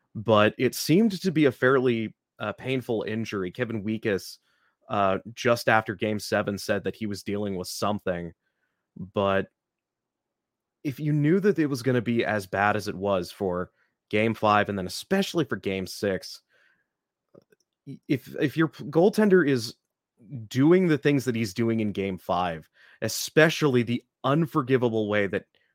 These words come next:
he gave them game five, you have to make a statement.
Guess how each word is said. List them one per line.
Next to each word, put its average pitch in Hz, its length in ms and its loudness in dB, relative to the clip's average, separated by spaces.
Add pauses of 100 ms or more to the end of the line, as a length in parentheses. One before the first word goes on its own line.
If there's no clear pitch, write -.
(220)
he 123 220 -4
gave 117 400 0
them 107 360 0 (600)
game 107 240 0
five, 95 400 2
you 120 200 -2
have 123 420 4
to 104 320 -4
make 101 260 -6
a 104 60 -6
statement. - 520 -8